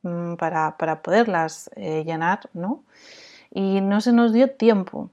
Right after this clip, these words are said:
para vivir estas emociones. Así que la segunda clave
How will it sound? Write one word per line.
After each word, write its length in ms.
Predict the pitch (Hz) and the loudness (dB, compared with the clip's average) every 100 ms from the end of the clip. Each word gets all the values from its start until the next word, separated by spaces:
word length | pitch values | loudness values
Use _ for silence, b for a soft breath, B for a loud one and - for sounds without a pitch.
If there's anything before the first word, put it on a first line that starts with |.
| _ | _
para 240 | - 180 175 | -2 0 2
vivir 260 | 175 170 | 0 0
estas 340 | 170 170 175 170 | -2 -2 -8 -8
emociones. 680 | 175 175 - 170 170 170 - - | -8 -10 -10 -8 -8 -10 -12 -8
Así 260 | 190 220 | -6 -6
que 400 | 214 190 175 165 _ - - | -4 -2 -2 -4 _ -20 -8
la 200 | 180 175 | -6 -4
segunda 480 | 180 180 185 190 | -4 -4 0 0
clave 500 | 185 214 247 233 262 | 2 4 4 4 0